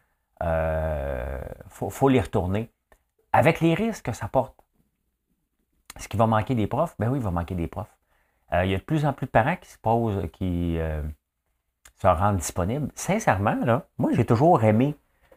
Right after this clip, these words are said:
euh, vouloir faire de la suppléance. Ça me tente de donner mon nom. Hein ? Ici ou dans la région, je sais pas, moi, y penser en fin de semaine.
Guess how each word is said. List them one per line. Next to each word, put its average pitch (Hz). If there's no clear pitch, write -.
euh, 87
vouloir 95
faire 113
de 98
la 80
suppléance. 101
Ça 127
me 107
tente 147
de 95
donner 87
mon 76
nom. 78
Hein ? 123
Ici 120
ou 180
dans 107
la 107
région, 104
je 90
sais 139
pas, 202
moi, 135
y 127
penser 175
en 147
fin 104
de 80
semaine. 117